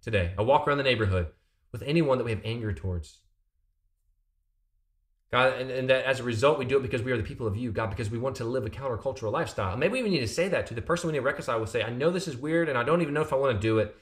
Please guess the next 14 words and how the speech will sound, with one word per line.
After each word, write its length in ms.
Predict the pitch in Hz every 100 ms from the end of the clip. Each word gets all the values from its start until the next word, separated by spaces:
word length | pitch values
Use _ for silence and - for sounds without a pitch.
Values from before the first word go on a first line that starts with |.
| _ -
but 80 | 113
I 20 |
want 160 | 107 143
to 100 | 117
do 100 | 110
it 60 |
because 300 | 98 98 107
I'm 260 | 101 98 98
living 440 | 113 117 113 107 - _ _ _ _ _ _ -
as 100 | 104
one 140 | 110
who's 120 | 101
called 260 | - 95 87
out." 200 | 85